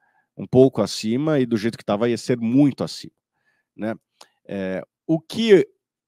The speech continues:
parece tá mudando um pouco o discurso de sexta-feira pra cá é que a responsabilidade fiscal, que antes estavam jogando tudo pro, pro alto,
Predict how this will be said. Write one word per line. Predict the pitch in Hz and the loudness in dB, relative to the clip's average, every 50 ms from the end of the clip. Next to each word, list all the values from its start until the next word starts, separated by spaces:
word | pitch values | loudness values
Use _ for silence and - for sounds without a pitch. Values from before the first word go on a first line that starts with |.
| _ _ _ _ _ _ _ | _ _ _ _ _ _ _
parece | - 131 123 117 110 107 107 98 - - 113 | 0 0 0 2 0 -2 -4 -4 -6 -10 -10
tá | - - 110 | -6 -4 -4
mudando | 110 120 139 135 113 123 151 160 139 113 | -4 -4 -4 -4 -2 0 0 0 -2 -4
um | 107 | -4
pouco | 95 - 123 117 - - 113 | -4 -4 -4 -4 -4 -8 -14
o | |
discurso | 95 104 107 - - _ - 143 156 139 120 - 113 | -12 -10 -12 -12 -12 _ -2 -2 -2 -2 -2 -6 -10
de | 95 95 107 | -10 -10 -10
sexta-feira | - - 107 95 - - 107 - - 104 98 104 | -10 -8 -10 -10 -8 -10 -12 -8 -6 -6 -6 -6
pra | - 110 127 127 | -6 -8 -8 -6
cá | - - 123 127 143 175 - _ _ _ _ _ _ _ _ _ _ _ _ _ _ _ _ _ | -4 -2 -2 0 -2 -4 -8 _ _ _ _ _ _ _ _ _ _ _ _ _ _ _ _ _
é | - 120 110 110 | -6 -4 -4 -4
que | - _ - - - 117 120 123 131 135 139 - 71 69 90 107 113 117 | -4 _ -12 -8 -4 -4 -2 -2 -2 -2 -4 -6 -8 -12 -10 -8 -6 -4
a | 120 120 | -4 -2
responsabilidade | - 131 143 139 - - 147 139 - - 131 120 117 120 110 117 113 107 - | 0 0 0 0 0 -2 -2 -2 0 0 0 0 0 0 0 0 0 -2 -4
fiscal, | - 156 - - - 156 160 156 - | -10 -10 -10 -4 0 2 2 2 2
que | - - 127 | 0 -2 -2
antes | 127 123 - | -2 -2 -4
estavam | - - 117 113 117 | -10 -10 -8 -6 -6
jogando | 107 98 120 110 98 101 101 98 | -6 -6 -6 -6 -6 -6 -8 -8
tudo | 92 - 123 120 113 | -10 -12 -12 -12 -10
pro, | - - 127 135 131 - _ _ _ _ _ _ _ _ _ | -8 -6 -4 -4 -4 -6 _ _ _ _ _ _ _ _ _
pro | - 156 156 | -2 0 2
alto, | 139 117 113 127 147 - _ - | 4 4 4 2 -2 -4 _ -20